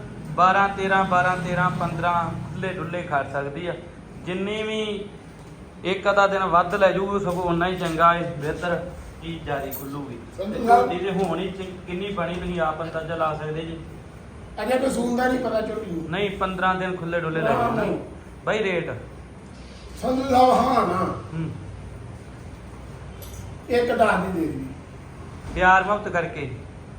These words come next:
Speaker 2: ਦੇ ਦੀ ਇੱਕ ਦਸ।
Speaker 1: ਪਿਆਰ ਮੁਹੱਬਤ ਕਰਕੇ ਐਂਡ ਕਿੰਨੇ ਦੀ?
Speaker 2: ਪੰਜ ਛੱਡ ਦਿੰਦੇ ਸੱਤਰ।
Speaker 1: ਪੰਜ? ਹੋਰ?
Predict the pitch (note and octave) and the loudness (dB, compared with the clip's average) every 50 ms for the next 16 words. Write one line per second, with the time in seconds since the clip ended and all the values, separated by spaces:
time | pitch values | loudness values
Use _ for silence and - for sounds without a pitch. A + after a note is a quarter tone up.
0 | - - E3 E3+ E3 D3+ C#3+ C#3+ C#3 C3+ C3+ C3 B2+ B2 B2+ - - - - - | -10 -8 -6 -4 -2 -2 -4 -4 -4 -6 -8 -8 -10 -10 -12 -12 -12 -14 -14 -16
1 | - - - - - - - D#3 E3 E3+ E3+ E3+ E3+ F3+ F#3 F#3 F3+ F3 E3+ E3 | -16 -16 -16 -16 -16 -12 -2 2 4 6 6 6 4 2 0 -2 -2 -2 -2 -2
2 | D#3+ D#3+ D#3+ - D#3+ D#3+ D#3+ D#3+ E3+ D#3+ E3 D#3 C#3 C3 - - - - - - | -4 -4 -6 -2 -2 0 0 0 -2 -4 -4 -6 -6 -8 -8 -8 -10 -10 -6 -4
3 | G#3+ G#3 G3+ G3+ G3 F3 F3+ F3+ E3 - - D3 D3 D3+ D3 C#3+ C#3+ - - - | -2 -2 -2 -2 -2 0 2 2 2 2 0 -2 -4 -4 -4 -4 -6 -10 -8 -10
4 | C3 - - - - - - - - - - - - D#3 E3 F3 F#3 F#3+ G3+ F#3 | -10 -8 -10 -10 -10 -10 -12 -12 -12 -12 -12 0 4 4 6 6 4 2 0 -2
5 | - - - - - - - - - - - - - - - - - - - - | -2 -4 -8 -10 -10 -10 -10 -10 -10 -10 -10 -10 -8 -8 -8 -8 -6 -8 -8 -8
6 | - - - E3+ E3+ D#3+ E3+ | -8 -2 2 4 6 6 8